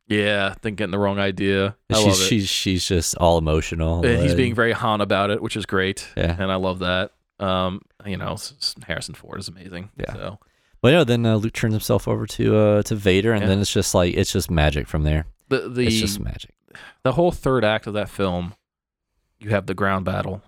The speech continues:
Speaker 1: you have the,
Speaker 2: Mm-hmm.
Speaker 1: the, the space battle, and then you have the, the personal
Speaker 2: Uh,
Speaker 1: battle.
Speaker 2: and I love the space battle when
Speaker 1: Oh,
Speaker 2: they're
Speaker 1: it's
Speaker 2: still in
Speaker 1: fun.
Speaker 2: hyperspace,
Speaker 1: So
Speaker 2: and you're getting, like, and Lando's like, "What do you mean their shields are still up?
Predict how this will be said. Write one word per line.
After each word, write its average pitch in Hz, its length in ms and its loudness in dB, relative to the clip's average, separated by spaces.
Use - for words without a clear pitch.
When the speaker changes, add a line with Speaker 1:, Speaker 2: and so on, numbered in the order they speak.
Speaker 1:
you 107 80 -8
have 90 180 -4
the, 90 180 -6
Speaker 2:
Mm-hmm. - 140 -8
Speaker 1:
the, 90 200 -2
the 92 120 -8
space 95 320 -2
battle, 92 400 -4
and 104 80 -10
then 95 140 -6
you 92 80 -6
have 92 380 -4
the, 92 320 -6
the - 60 -14
personal 117 480 -2
Speaker 2:
Uh, - 20 -8
Speaker 1:
battle. 98 280 0
Speaker 2:
and 98 100 4
I 87 80 6
love 95 400 4
the 90 60 -6
space - 360 0
battle 78 440 0
when 92 280 4
Speaker 1:
Oh, 85 40 0
Speaker 2:
they're 85 60 4
Speaker 1:
it's - 80 -2
Speaker 2:
still 113 140 2
in 117 80 2
Speaker 1:
fun. 92 60 0
Speaker 2:
hyperspace, 80 680 -4
Speaker 1:
So - 120 -14
Speaker 2:
and 92 160 2
you're 92 100 0
getting, 87 240 0
like, 82 320 -2
and 82 360 0
Lando's 82 280 0
like, 78 140 0
"What 104 100 0
do 107 40 2
you 107 40 0
mean 107 160 -2
their 76 60 -2
shields 76 280 -4
are 78 40 -6
still - 240 -8
up? 73 160 -6